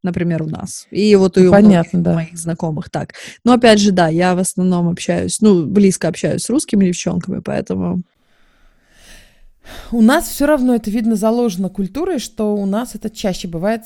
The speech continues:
Speaker 2: э, инициатива больше со стороны женщин.
Speaker 1: Да.
Speaker 2: Э, в этом плане. Мужчины, они как бы помогают больше, мы уже об этом говорили, как бы, но
Speaker 1: Кстати, про
Speaker 2: Да.
Speaker 1: планирование. Мы сегодня планировали третий декрет.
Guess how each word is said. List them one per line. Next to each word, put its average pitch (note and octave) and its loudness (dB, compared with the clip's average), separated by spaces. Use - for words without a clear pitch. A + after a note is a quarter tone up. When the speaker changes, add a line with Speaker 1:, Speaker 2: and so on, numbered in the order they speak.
Speaker 2:
э, F#3+ -6
инициатива F#3+ -4
больше F#3 -8
со - -16
стороны E3+ -6
женщин. D3+ -10
Speaker 1:
Да. F#3+ 4
Speaker 2:
Э, E3+ -8
в E3 -6
этом E3 -6
плане. D#3+ -4
Мужчины, G#3 -2
они G3 0
как G3 -10
бы F#3 -10
помогают F#3+ -2
больше, E3 -8
мы F#3 -2
уже F3+ -4
об E3+ -6
этом E3 -8
говорили, E3 -4
как D#3 -16
бы, D#3+ -14
но F3 -8
Speaker 1:
Кстати, G3 4
про G#3 4
Speaker 2:
Да. - -
Speaker 1:
планирование. G3 6
Мы A3+ 6
сегодня G#3+ 4
планировали F#3 2
третий F#3+ 6
декрет. F3+ -2